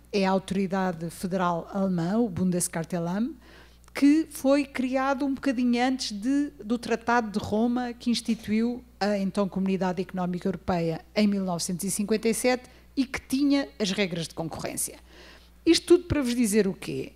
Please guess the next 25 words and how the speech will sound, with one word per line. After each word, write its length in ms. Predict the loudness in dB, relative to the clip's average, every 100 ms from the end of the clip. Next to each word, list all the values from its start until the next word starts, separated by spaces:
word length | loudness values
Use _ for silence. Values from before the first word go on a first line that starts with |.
| -20 -2
Que, 380 | 4 6 4 0 -20 -20 -12
por 120 | 2 6
exemplo, 680 | 6 4 0 -2 -6 -12 -12 -14 -14
só 260 | -10 4 6
nos 220 | 6 4
anos 200 | 2 4
noventa 800 | 4 4 4 4 4 2 0 -4 0
é 120 | 0
que 140 | 2
nós 640 | 2 4 6 4 2 -4 -6 -16 -20 -20 -10 2
assistimos 1080 | 2 4 0 0 2 4 2 -2 -6 -10 -12 -4
a, 360 | 0 2 0 -4 -18 -20 -20 -20 -20 -20 -2
a 60 | 0
uma 140 | 2
espécie 500 | -2 0 0 0 -4
de 180 | -4 -8
tomada 640 | -6 -4 -2 0 -2 -2
de 120 | -6 -6
consciência 1040 | -2 -2 -2 -4 -4 -6 -6 -6 -8 -10 -6
numa 240 | -4 -2
série 280 | -2 -4 -6
de 100 | -10
países 580 | -4 -2 0 -2 -2 -6
de 180 | -4 -6
que 480 | -4 0 2 2